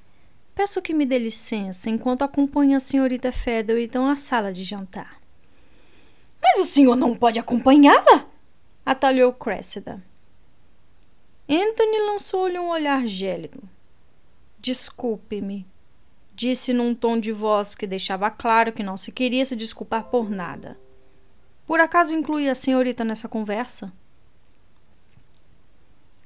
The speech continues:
Cressida encolheu-se, claramente mortificada de vergonha.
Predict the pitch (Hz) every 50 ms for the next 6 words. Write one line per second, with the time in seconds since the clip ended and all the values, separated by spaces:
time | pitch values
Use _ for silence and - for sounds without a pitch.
0 | - - 269 262 277 294 320 320 - 302 254 294 285 294 277 277 277 - - 294
1 | 285 262 240 233 233 226 226 233 - - - 247 - - - 262 277 302 330 339
2 | 311 269 240 240 247 262 254 254 - 220 214 208 214 - - - 240 226 - 254
3 | - - - 240 247 226 240 208 214 202 208 220 202 180 185 196 196 170 - -
4 | - - 180